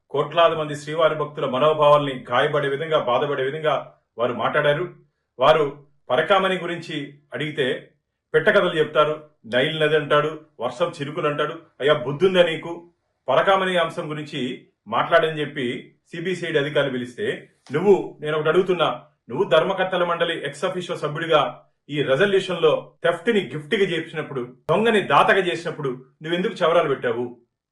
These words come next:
దీనికి సమాధానం చెప్పు కరుణాకర్ రెడ్డి. నాకు సంబంధం లేదు, నాకు సంబంధం లేని దాంట్లో వీళ్ళందరూ లోకేష్ బాబు,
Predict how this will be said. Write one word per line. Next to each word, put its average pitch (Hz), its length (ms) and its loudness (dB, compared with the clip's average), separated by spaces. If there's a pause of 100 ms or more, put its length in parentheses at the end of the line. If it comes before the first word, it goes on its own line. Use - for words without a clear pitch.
(320)
దీనికి 190 240 0
సమాధానం 185 420 2
చెప్పు 135 180 -6 (100)
కరుణాకర్ 156 360 -4
రెడ్డి. 165 180 -6 (680)
నాకు 165 280 2
సంబంధం 175 400 -2
లేదు, 170 180 -2 (380)
నాకు 139 220 -6
సంబంధం 175 320 -2
లేని 165 140 -4
దాంట్లో 156 340 0 (560)
వీళ్ళందరూ 165 680 2
లోకేష్ 160 360 0
బాబు, 151 200 2